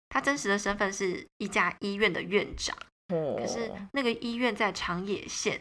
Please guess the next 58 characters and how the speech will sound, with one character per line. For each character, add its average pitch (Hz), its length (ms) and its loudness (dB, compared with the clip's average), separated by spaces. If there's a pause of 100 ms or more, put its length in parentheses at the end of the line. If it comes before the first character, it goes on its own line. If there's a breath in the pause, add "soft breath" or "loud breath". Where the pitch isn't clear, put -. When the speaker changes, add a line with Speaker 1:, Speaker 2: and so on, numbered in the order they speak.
(260)
Speaker 2:
嗯。 170 140 2
Speaker 1:
所 254 120 2
以 226 80 2
她 247 200 0
家 226 200 4
也 175 120 0
住 196 100 -4
在 196 100 2
长 175 300 -4
野。 180 140 -2
她 220 160 2
就 220 120 0
是 220 140 -2
礼 170 180 -4
拜 196 280 4
四 196 360 -4
到 185 200 8
礼 180 120 -4
拜 175 180 4
六， 190 280 2 (160)
她 - 140 -4
选 - 120 -6
的 - 80 -8
课 - 140 2
都 190 140 0
集 180 160 -4
中 185 100 -2
在 196 100 2
礼 165 80 -2
拜 175 140 2
四 175 160 -6
到 180 80 4
礼 113 80 -2
拜 - 140 -2
六。 190 180 2 (140)
Speaker 2:
嗯， 180 220 -2
嗯。 165 100 -2
Speaker 1:
所 226 100 2
以 220 40 4
她 214 100 2
就 208 100 0
是 196 240 -2 (340)
礼 180 120 -2
拜 214 260 2 (160)
四， - 760 -10
然 180 120 0
后 196 120 6
坐 196 220 4
新 185 200 -2
干 180 220 2
线 - 320 0 (120)
在 180 260 6
东 185 200 0
京 185 160 -2
订 190 140 -2
的 180 80 -4
饭 196 220 6
店， 190 220 -2